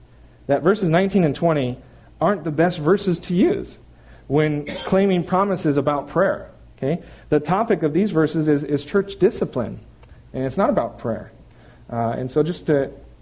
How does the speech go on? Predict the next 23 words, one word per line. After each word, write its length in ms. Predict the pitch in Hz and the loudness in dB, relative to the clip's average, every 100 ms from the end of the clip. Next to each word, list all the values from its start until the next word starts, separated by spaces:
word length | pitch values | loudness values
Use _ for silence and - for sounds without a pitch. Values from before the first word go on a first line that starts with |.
| - - - - - | -20 -20 -20 -18 -12
to 100 | - | -4
put 180 | 170 170 | -2 2
that 140 | 160 | 2
out 180 | 147 143 | 2 2
there, 260 | 151 143 - - - - | 0 0 -4 -18 -20 -6
uh, 200 | 123 123 | 0 0
so 140 | 123 139 | 0 2
we 100 | 139 | 2
might 180 | 135 135 | 2 0
be 80 | 127 | 0
mindful 340 | 135 135 135 | 0 0 0
of 60 | 123 | 0
that. 120 | - | 0
Oh, 180 | 202 160 | 0 0
that, 400 | 143 147 - - | -2 -4 -10 -14
that's 200 | 156 - | -8 -2
really 140 | 170 | 0
not 80 | 156 | 0
what 120 | 156 | -2
that's 180 | 147 - | -6 -6
talking 260 | 208 - 127 | -8 -4 -4
about. 480 | 110 110 - 143 | -4 -6 -10 -10
Maybe 300 | 131 139 135 | -4 -2 -2